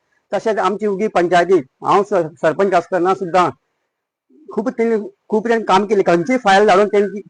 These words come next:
परतून परत म्हणली हाडना, इतली काम आनी सांग्यार उदरगत केला. ती, ती फक्त सुभाष फळदेसाय मिनिस्टर जालो, आमदार जालो, तेन्ना आमगे ही प-, सांग्यार उदर-, उदरगत चा-, जाता. आनी हे आतां आमगे उगी पंचायती, उगी पंचायती म्हण तेणी खूब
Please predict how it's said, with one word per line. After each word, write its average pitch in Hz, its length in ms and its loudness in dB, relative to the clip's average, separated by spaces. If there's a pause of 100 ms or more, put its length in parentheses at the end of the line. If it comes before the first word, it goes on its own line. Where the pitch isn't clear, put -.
(200)
परतून 208 400 0
परत 202 220 2
म्हणली 196 220 0
हाडना, 170 360 4 (140)
इतली 196 200 -6
काम 190 280 0
आनी 185 160 2
सांग्यार 165 360 0
उदरगत 165 420 2 (100)
केला. 190 240 4
ती, - 440 -8 (140)
ती - 380 -10
फक्त 196 400 -8
सुभाष 180 340 0 (100)
फळदेसाय 180 420 2 (1120)
मिनिस्टर 165 600 -2
जालो, 185 180 4
आमदार 165 420 4
जालो, 180 120 4
तेन्ना 180 260 0
आमगे 180 160 2
ही 190 280 2
प-, 165 60 -4 (260)
सांग्यार 151 300 0
उदर-, 165 260 0 (160)
उदरगत 143 340 -4 (120)
चा-, 156 100 -6 (520)
जाता. 120 240 -4 (320)
आनी 170 120 2
हे 202 60 4
आतां 202 340 4
आमगे 208 120 2
उगी 208 220 0
पंचायती, 175 520 2 (440)
उगी 185 180 -8
पंचायती 196 400 0
म्हण 214 160 -4
तेणी 214 120 -4
खूब 226 200 -4